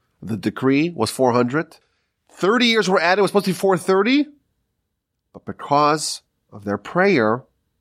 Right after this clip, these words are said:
the decree was changed, and a hundred and ninety, or maybe even more, another thirty years, two hundred and twenty years were lopped off from their decree.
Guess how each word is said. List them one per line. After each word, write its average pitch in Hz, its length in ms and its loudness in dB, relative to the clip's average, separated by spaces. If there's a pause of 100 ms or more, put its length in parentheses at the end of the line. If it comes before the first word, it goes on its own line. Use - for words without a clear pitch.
(1000)
the 143 100 0
decree 190 360 0
was 233 200 0
changed, 262 960 2 (560)
and 202 580 0
a 156 120 0
hundred 220 380 2
and 180 120 0
ninety, 202 640 0 (760)
or 101 100 -6
maybe 107 260 -2
even 98 280 -6
more, 120 420 -2 (1120)
another 107 280 0
thirty 107 300 -2
years, 127 380 0 (180)
two 233 200 0
hundred 226 280 0
and 240 120 -2
twenty 294 360 0
years 220 500 0 (220)
were 165 220 0
lopped 165 580 0
off - 480 -2
from 160 200 -4
their 95 340 -2 (600)
decree. 196 440 0